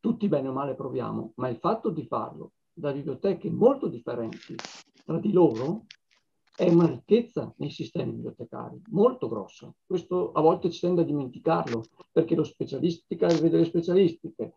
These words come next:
eh, pubbliche vedono le pubbliche, università. In realtà è assieme che riusciamo a fare molto di più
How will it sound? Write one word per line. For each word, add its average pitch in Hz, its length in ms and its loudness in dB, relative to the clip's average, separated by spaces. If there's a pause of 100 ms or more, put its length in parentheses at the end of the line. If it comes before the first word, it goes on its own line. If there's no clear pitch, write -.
(140)
eh, 127 1160 -6
pubbliche 180 400 0
vedono 170 200 6
le 170 80 4
pubbliche, 170 440 0
università. 120 560 -2 (260)
In 185 120 2
realtà 175 720 4
è 165 120 2
assieme 180 680 2
che 170 100 -6
riusciamo 127 380 -4
a 113 60 -6
fare 120 200 -2
molto 185 380 4
di 113 140 -10
più 117 220 -6